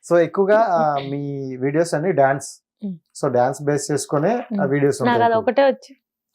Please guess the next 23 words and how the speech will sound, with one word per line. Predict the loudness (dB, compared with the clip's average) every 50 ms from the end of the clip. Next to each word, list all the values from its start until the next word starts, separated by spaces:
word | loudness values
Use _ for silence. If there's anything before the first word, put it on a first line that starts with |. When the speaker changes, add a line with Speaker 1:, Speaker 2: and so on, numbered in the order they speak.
| _ _ _ _ _ _ _ _ _ _ _ _ _ _ _ _ -20 -20 -20 -20 -20 -20 _ 0
Speaker 1:
So, | 0 0 0
ఒక | 0 -2
వీడియో | 0 2 2 0
అయితే | 2 2 0
వ-, | 2 4 4 4 4 2 0 -2 -4 -6 -6 -8
వర్షంలో | -8 -8 -6 -6 -4 -2 -2 0
డాన్స్. | 0 0 0 0 -4 -8 -12 -14 -14 -14 -16 _ _ -20 _ _ _ _ _ _ -10 -8
Speaker 2:
ఆ, | -6 -6 -8 -10 -12 -12 _ -2
actually | -2 0 0 0 0 2 2 2
నేను | 2 2 2
మధ్యలో | 2 0 2 4 4
ఆక్వా | 2 2 2 0 0 0 2 2 2 2 4
క్వీన్ | 4 2 2 0 -2 -6 -10 -8 0 2
<laughs> | 4 4
మార్చుకుందాం | 4 4 2 0 0 2 4 4 2
అనుకున్నా | 2 2 0 0 0 -2 -4
నా | -4 -4 -2
పేరు. | 0 2 2 2 2 0 -4 -6 -6 -6 -4 0 2 2 2 2 -2 -4 -8 -10 -14 -16 -20 _ _ _ -20 -20 _ _ -20 -20 -6 0 0
Speaker 1:
ఆక్వా | 0 2 2 0 -2 0
క్వీనా? | 0 0 0 0 2 2
Speaker 2:
అది | 4 4 4
నాకు | 4 4 2 4 2 2 2 0
డ-, | -4 -6